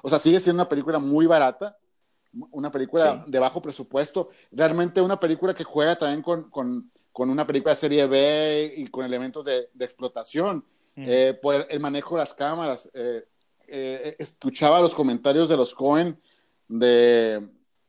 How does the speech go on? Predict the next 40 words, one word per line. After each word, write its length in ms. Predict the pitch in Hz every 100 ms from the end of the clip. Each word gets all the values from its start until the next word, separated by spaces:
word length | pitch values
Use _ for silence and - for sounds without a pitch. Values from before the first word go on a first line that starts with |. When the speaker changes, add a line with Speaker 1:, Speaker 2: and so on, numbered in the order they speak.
| -
Speaker 1:
de 180 | 117
la 140 | 123 123
película 460 | 127 135 - 156
de, 160 | 143 131
de, 280 | 135 127 127
de, 560 | 127 123 120 117 101 110 _ -
de 220 | 120 117
Racing 300 | 139 139 175
Arizona 460 | 151 127 160 175
y 40 | 160
de 80 | 131
Blood 180 | 139
Simple. 320 | 143 160 170 - _ _ _ -
E-, 200 | 127 -
ellos 220 | 147 208
se 60 | 214
inspiraron 560 | - 131 127 170 190
muchísimo, 760 | 151 139 - 170 170 185 170 110
muchísimo 760 | 110 131 - 151 - 170 131 135
en 100 | 123
la 80 |
estética 640 | 117 - 147 143 160 143 117
de, 240 | 110 101 - _ _ _ -
de 140 | 107
George 260 | 117 143 127
Miller, 260 | 139 160 127
el, 140 | 123
el 160 | 139 127
uso 240 | 131 -
de 60 | 190
la 80 | 151
velocidad, 840 | 123 117 - 113 110 131 156 156 _ _ _ _ -
el 160 | 117
uso, 400 | 127 123 170 165 -
el 180 | 123
uso 200 | 127 127
de 40 | 170
los 120 | 156
acer-, 120 | 156
acercamientos. 920 | - - 117 117 120 165 202 156 -